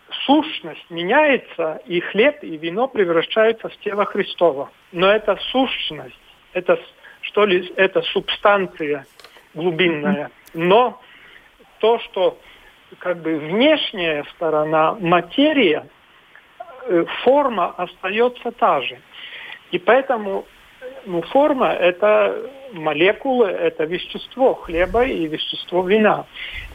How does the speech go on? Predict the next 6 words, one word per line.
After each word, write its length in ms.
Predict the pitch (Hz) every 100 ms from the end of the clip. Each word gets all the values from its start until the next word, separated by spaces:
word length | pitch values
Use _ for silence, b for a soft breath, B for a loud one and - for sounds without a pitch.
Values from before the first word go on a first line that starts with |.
| -
И 320 | 190 196 - -
если 580 | 202 165 254 277 - 214
вдруг, 560 | 170 165 262 285 - - - _ -
скажем, 480 | 180 165 147 151 165 - -
служитель, 680 | 185 175 233 277 - 151 139
который 640 | - 147 208 196 160 143